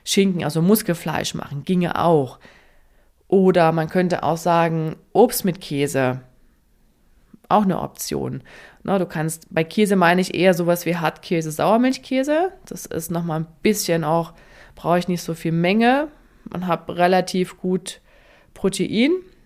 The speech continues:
Da gibt's auch schöne Studien, das vergleichbar mit, äh, dem Effekt, den Proteinshakes haben. Ich muss also nicht auf irgendwelche Extraprodukte zurückgreifen. Milchreis wäre noch so eine Option.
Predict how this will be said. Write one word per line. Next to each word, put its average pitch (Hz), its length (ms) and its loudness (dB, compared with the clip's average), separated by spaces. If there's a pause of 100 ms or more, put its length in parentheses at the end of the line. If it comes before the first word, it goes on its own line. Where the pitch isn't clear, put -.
(320)
Da 170 120 -4
gibt's 190 200 -4
auch 170 120 -2
schöne 190 280 2
Studien, 202 400 0
das 180 140 -2
vergleichbar 170 680 -2
mit, 156 400 -6
äh, 151 220 -6
dem 156 240 -6
Effekt, - 480 -10
den 143 200 -6
Proteinshakes 202 800 -8
haben. 175 280 0
Ich - 180 -10
muss 208 240 2
also 156 280 -2
nicht 202 280 -2
auf 151 180 -2
irgendwelche 160 640 -4
Extraprodukte 170 1080 -8
zurückgreifen. 208 880 -2 (520)
Milchreis 262 760 4
wäre 226 120 4
noch 226 160 0
so 226 100 -2
eine 220 180 0
Option. 202 800 0